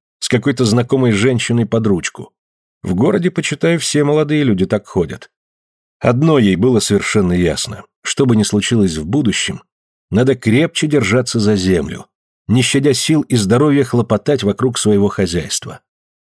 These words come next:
Понимала Анна, что война к добру не приведёт. У народа поубавится и посева, и скота. Весь крестьянский достаток преуменьшится не в один раз.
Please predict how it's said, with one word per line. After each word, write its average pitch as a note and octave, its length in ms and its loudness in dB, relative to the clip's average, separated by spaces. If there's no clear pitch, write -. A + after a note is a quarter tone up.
Понимала B2+ 580 2
Анна, A2+ 220 2
что - 220 -2
война A2 380 2
к F#2 100 -4
добру F#2+ 320 0
не F#2+ 140 2
приведёт. E2 680 -6
У F2+ 60 -4
народа D3+ 340 4
поубавится B2 800 2
и A2 180 -2
посева, A2 600 0
и - 160 -8
скота. - 540 -8
Весь F3+ 300 4
крестьянский C#3 720 0
достаток B2 600 0
преуменьшится B2 760 0
не A#2 160 2
в C3+ 80 0
один G2 280 0
раз. - 400 -8